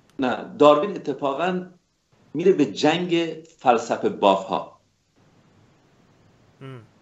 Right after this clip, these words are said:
Speaker 2: س-، ساینس پاپولاریست نیست، مثلاً کسایی که، مثل کسی که الان داره برای، آ، شما میگی با، در با آدمای کم هوش صحبت می‌کنه، ولی خب ما در با... نباید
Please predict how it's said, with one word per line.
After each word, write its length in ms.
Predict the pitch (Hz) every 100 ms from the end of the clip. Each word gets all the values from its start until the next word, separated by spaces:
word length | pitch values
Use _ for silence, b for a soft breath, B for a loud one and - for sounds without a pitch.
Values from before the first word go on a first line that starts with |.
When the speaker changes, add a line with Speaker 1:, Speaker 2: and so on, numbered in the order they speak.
| _ _ _ _ -
Speaker 2:
س-، 140 | - 208 _ _
ساینس 480 | - 196 180 180 -
پاپولاریست 800 | 190 175 190 180 180 220 - 233
نیست، 260 | 240 -
مثلاً 220 | 180 185 175
کسایی 400 | 185 - 170 165
که، 280 | 170 170 175 160
مثل 240 | 156 -
کسی 380 | - 165 175 165
که 180 | 165 156
الان 220 | 151 151
داره 240 | 151 147
برای، 500 | 147 143 151 147 147 b b b
آ، 200 | 143 175
شما 240 | - 180 202
میگی 180 | 208 208
با، 200 | 202 185
در 240 | 170 165
با 140 | 165
آدمای 680 | 175 165 165 170 180 190 190
کم 260 | - 165 156
هوش 300 | 156 175 -
صحبت 300 | 165 151 147
می‌کنه، 220 | 147 151
ولی 120 | 160
خب 160 | 190 180
ما 120 | 185
در 180 | 175 165
با... 400 | - 147 160 -
نباید 440 | 170 185 185 160